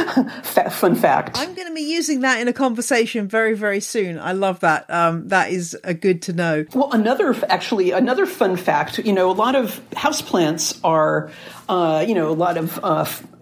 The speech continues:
Speaker 1: tropical forest, kind of understory species and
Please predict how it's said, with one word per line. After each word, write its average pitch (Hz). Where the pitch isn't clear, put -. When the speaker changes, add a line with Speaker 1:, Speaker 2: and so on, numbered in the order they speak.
Speaker 1:
tropical -
forest, 180
kind 156
of -
understory 220
species 180
and 151